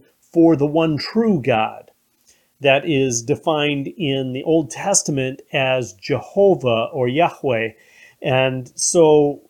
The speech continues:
when we think about worshiping God, it has to be only Him. It cannot include other gods. It can't include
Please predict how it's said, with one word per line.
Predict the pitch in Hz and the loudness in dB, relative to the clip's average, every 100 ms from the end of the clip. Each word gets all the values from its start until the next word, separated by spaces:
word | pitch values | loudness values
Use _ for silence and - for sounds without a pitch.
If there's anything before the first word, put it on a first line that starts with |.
| _ _ - | _ _ -10
when | 202 175 180 | 0 2 4
we | 180 175 | 2 2
think | - 240 240 | 2 0 0
about | 226 185 165 151 165 | 0 2 2 0 -4
worshiping | 123 131 180 - - 208 - 156 139 123 107 - | -8 4 4 4 0 -4 -2 -2 -2 -6 -10 -2
God, | 151 170 160 123 113 110 107 _ _ _ _ _ _ - | 0 2 0 -4 -6 -10 -14 _ _ _ _ _ _ 0
it | 175 156 | 0 2
has | 170 196 156 | 0 2 0
to | - 160 | 0 0
be | 175 156 | 2 4
only | 156 156 143 131 | 6 4 2 0
Him. | 110 135 110 107 _ _ _ _ _ _ _ | 2 0 -2 -8 _ _ _ _ _ _ _
It | 165 170 | -4 -4
cannot | - - 190 190 190 190 165 - | -6 -4 -2 0 0 0 -2 -6
include | 190 165 156 - 196 196 185 147 139 135 123 _ _ 151 | -2 -2 -2 -8 -4 0 2 4 2 0 -6 _ _ -2
other | 165 165 156 | 2 4 2
gods. | 127 151 151 131 95 - - _ - | 4 4 4 -2 -8 -16 -18 _ -8
It | 156 156 | -8 -8
can't | - 185 180 175 | -2 0 0 -4
include | - 180 165 - 190 175 165 | -4 -2 -2 0 2 2 0